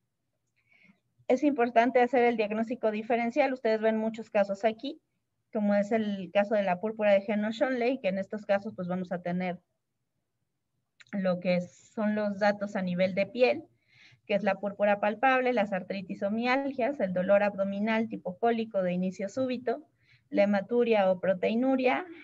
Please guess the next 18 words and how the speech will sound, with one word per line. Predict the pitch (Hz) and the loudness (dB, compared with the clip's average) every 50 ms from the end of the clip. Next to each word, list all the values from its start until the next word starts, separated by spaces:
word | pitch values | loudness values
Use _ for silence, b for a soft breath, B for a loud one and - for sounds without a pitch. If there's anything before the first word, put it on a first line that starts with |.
| B B B B B B B | B B B B B B B
y | - 233 233 | -2 0 0
la | 220 214 208 | 2 2 2
enterorragia | 208 196 220 208 202 208 208 226 240 254 247 196 185 | 2 4 4 6 6 6 6 6 4 4 4 0 -2
que | 196 | -2
pueden | 185 180 185 185 185 190 | -2 -2 -2 0 0 0
llegar | 185 185 185 180 | 0 0 2 2
a | 185 185 | 0 -2
tener | 180 190 190 190 190 190 | -2 -4 -4 -2 -2 -4
estos | 208 - 240 247 - | -4 -4 -6 -6 0
pacientes | - 226 240 247 220 220 220 294 294 294 | -2 -2 0 0 -2 0 0 0 -2 -2
y | 262 | -2
se | - 240 214 | -4 -4 -4
pueden | 214 214 214 214 214 | -4 -4 -4 -4 -2
manifestar | 208 202 202 190 185 - 226 220 - - 214 208 - _ _ _ _ _ _ b b b b b b b b b b b _ - | -2 -2 -2 -4 -4 -8 -8 -8 -2 -2 -2 -2 -2 _ _ _ _ _ _ b b b b b b b b b b b _ 4
también | - 226 226 220 226 226 233 | 6 6 6 6 4 4 2
como | 233 254 240 226 220 220 214 220 | 4 2 2 4 4 2 2 2
una | 220 220 220 | 0 0 2
hematuria | 220 214 208 208 - 262 247 240 240 240 233 240 233 | 0 0 -2 -2 0 0 2 4 6 6 6 6 4